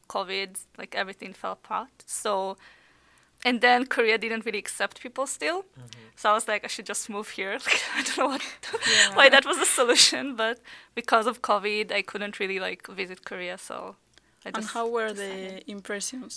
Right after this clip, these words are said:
Speaker 3: Like, did it match with your expectations in general, or, like, how was this shock? <laughs>
Speaker 1: So, actually,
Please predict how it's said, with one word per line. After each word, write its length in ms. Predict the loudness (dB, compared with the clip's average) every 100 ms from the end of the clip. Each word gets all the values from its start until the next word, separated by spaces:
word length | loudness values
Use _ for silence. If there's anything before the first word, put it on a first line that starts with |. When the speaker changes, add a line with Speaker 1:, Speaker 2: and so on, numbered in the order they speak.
| -14
Speaker 3:
Like, 300 | -10 -10 -10 -18 -20 _ _ -12
did 180 | -10 -12 _ _ _ -12
it 100 | -10
match 280 | -4 -6 -6
with 180 | -10 -10 -10
your 220 | -8 -8 -10
expectations 720 | -14 -16 -14 -12 -10 -10 -10
in 80 | -12 -12
general, 400 | -10 -8 -6 -6
or, 100 | -8 -10
like, 120 | -14 -16 _ -20 -12
how 100 | -6
was 200 | -6 -6
this 160 | -8 -6 -6
shock? 260 | -6 -10 -16 _ _ -20 -20 -20 _
<laughs> 240 | -6 0 6
Speaker 1:
So, 100 | 8 8 6 0 _ _ -12 -12 _ -2
actually, 300 | 0 6 6